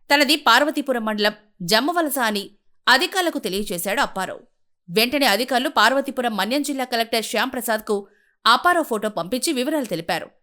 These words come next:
కలెక్టర్ శ్యాంప్రసాద్ పోలీసులకు ఫోటో అందజేసి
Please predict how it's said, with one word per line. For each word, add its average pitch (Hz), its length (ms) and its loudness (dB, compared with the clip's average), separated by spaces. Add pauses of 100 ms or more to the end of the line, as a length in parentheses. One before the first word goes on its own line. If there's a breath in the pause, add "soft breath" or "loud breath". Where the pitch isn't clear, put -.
(380)
కలెక్టర్ 240 360 2
శ్యాంప్రసాద్ 233 600 -2
పోలీసులకు 247 440 -4
ఫోటో 285 300 -2
అందజేసి 247 720 -2